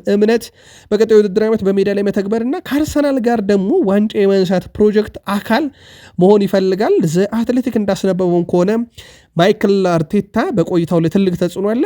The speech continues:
በዛ ላይ ደግሞ ማይክል አርቴታ ውለታ አለብኝ ብሎ የሚያምነው ማይል ሉዊስ ስኬሊ ለቡድኑ ለመፈረሙ አርቴታ ትልቁ ምክንያት ነው ብለዋል። ከአርሰናል ጋር በተያያዘ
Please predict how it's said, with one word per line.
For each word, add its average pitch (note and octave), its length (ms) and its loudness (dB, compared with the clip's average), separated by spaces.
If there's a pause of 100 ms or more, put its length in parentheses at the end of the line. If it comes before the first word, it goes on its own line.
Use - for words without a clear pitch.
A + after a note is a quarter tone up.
በዛ E3 260 0
ላይ G4 160 0
ደግሞ F#3+ 240 0
ማይክል E3+ 340 0
አርቴታ D#3+ 360 -2
ውለታ E3+ 300 0
አለብኝ D#3+ 440 2
ብሎ D3+ 140 2
የሚያምነው D3 520 0
ማይል D#3+ 280 0
ሉዊስ E3+ 300 0
ስኬሊ G3 280 0 (600)
ለቡድኑ G3+ 500 2
ለመፈረሙ F#3 540 0 (240)
አርቴታ F3 600 -2
ትልቁ D#3+ 400 -4 (100)
ምክንያት E3+ 500 -2
ነው E3+ 140 2
ብለዋል። D3 500 2 (1400)
ከአርሰናል C4+ 460 4
ጋር B3 200 2
በተያያዘ G#3+ 440 0